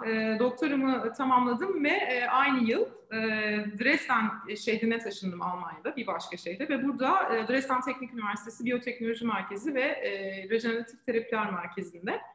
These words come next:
e, doktora sonrası çalışmalarıma başladım. E, bu çalışmalarımda, e, temel olarak zebra balığı modeliyle çalışmaya başladım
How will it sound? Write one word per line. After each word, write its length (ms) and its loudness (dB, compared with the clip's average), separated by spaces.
e, 100 0
doktora 300 2
sonrası 320 0
çalışmalarıma 540 0
başladım. 460 -4
E, 320 2
bu 60 8
çalışmalarımda, 1080 6
e, 180 6
temel 320 4
olarak 380 4
zebra 400 6
balığı 280 4
modeliyle 460 0
çalışmaya 400 -6
başladım 500 -6